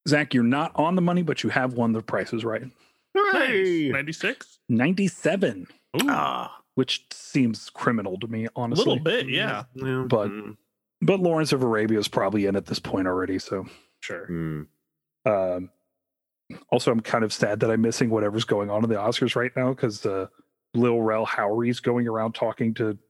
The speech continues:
Speaker 1: a bunch of people sitting in booths and
Speaker 2: <laughs>
Speaker 1: doing some bit with, uh, Questlove, who's D J ing tonight. They do not have a full orchestra.
Speaker 2: Oh.
Speaker 3: Nice.
Speaker 2: Yeah.
Speaker 1: Okay.
Speaker 2: Yeah, it's like they're doing some good things tonight.
Speaker 1: I,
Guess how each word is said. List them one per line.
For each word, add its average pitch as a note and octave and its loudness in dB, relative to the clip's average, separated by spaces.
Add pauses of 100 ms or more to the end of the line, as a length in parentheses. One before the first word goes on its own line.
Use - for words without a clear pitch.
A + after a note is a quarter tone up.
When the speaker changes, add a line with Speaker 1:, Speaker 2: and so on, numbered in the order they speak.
(180)
Speaker 1:
a A2+ 0
bunch A2 -2
of B2+ 2
people B2 -2
sitting A#2 0
in A2 0
booths A#2+ -2 (100)
and G2 0 (160)
Speaker 2:
<laughs> - -20
Speaker 1:
doing A2 0
some A2 -2 (120)
bit A2+ 0
with, A2+ -2
uh, G#2 0 (420)
Questlove, C#3+ 2
who's A#2+ 0
D F#3+ 4
J B2 2
ing A2 2
tonight. A2 0
They A#2+ 2
do A#2+ 2
not B2 2
have A#2+ 0
a A#2+ 2
full C3 0
orchestra. B2+ -2 (320)
Speaker 2:
Oh. C#3+ -2 (200)
Speaker 3:
Nice. - -14 (1200)
Speaker 2:
Yeah. - -4 (720)
Speaker 1:
Okay. D3+ 4
Speaker 2:
Yeah, A#2 -2
it's F#2+ -4
like E2+ 0
they're F#2 2
doing F#2+ 0
some F2+ -6
good F2+ 0
things A#2+ -4
tonight. C#2+ -6 (680)
Speaker 1:
I, C#4 4